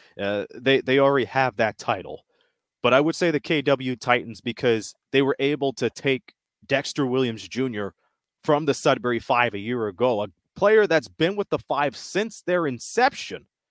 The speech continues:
back in the twenty eighteen nineteen season, and he's a hard-nosed player in the mid-range as well. He could get the job done. He's well in the transition game, and he brings that brute force that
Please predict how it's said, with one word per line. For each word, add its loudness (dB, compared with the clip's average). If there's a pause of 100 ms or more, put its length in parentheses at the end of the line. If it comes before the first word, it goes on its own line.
(320)
back 0
in -8
the -6
twenty -6
eighteen -8
nineteen -8
season, -8 (360)
and 0
he's -4
a 2
hard-nosed 0
player 0
in -10
the -8
mid-range -6
as -4
well. 2 (300)
He -2
could -4
get 2
the 0
job 0
done. -14 (160)
He's -4
well 2
in -2
the -2
transition -6
game, -6
and -2
he -2
brings -4
that 2
brute 0
force -4 (400)
that 2